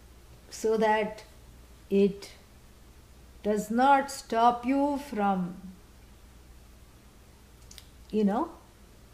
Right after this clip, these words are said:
from seeing this as unreachable, from something that is beyond your capacity.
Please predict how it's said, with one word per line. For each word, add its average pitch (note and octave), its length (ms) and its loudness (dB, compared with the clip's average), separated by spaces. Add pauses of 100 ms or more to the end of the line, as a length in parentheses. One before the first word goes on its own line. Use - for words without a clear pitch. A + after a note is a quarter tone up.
(240)
from A3+ 280 0
seeing C4 480 2
this A3+ 200 -2
as G3 240 -2
unreachable, G#3+ 680 -6 (720)
from G3+ 240 -2
something A3 400 -6
that F#3+ 160 -4
is F#3+ 100 -4
beyond G3+ 680 2
your G3 120 0
capacity. G#3 640 -2